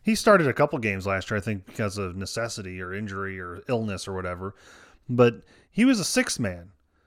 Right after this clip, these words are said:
Um, I, it's, it's an issue because the roles have changed and we don't have that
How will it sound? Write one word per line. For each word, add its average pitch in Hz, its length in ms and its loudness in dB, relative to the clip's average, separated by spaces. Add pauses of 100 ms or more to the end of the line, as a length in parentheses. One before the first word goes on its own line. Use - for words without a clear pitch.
(500)
Um, 135 560 2 (280)
I, 170 140 -2 (680)
it's, - 440 2
it's 190 240 4
an 185 120 2
issue 202 360 2
because 151 640 4
the 135 120 4
roles 143 380 4
have 123 140 -4
changed 147 560 -2
and 123 100 0
we 120 100 2
don't 135 400 -2
have 135 420 -4
that 113 260 -2